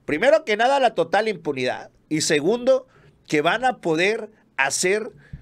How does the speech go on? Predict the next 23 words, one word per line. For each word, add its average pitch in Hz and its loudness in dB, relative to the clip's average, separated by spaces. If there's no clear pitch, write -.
lo 139 0
que 139 -2
tienen 240 0
en 170 -4
dos, 214 2
tres 202 0
alcaldías, 185 -2
en 147 -6
la 123 -6
Miguel 113 -6
Hidalgo, 202 -2
en 147 -6
la 120 -6
Cuauhtémoc, 147 -4
en 135 -4
otras 151 -2
más, 208 -2
con 143 2
el 131 -2
tema 180 0
del 143 2
cártel 170 0
inmobiliario, 160 0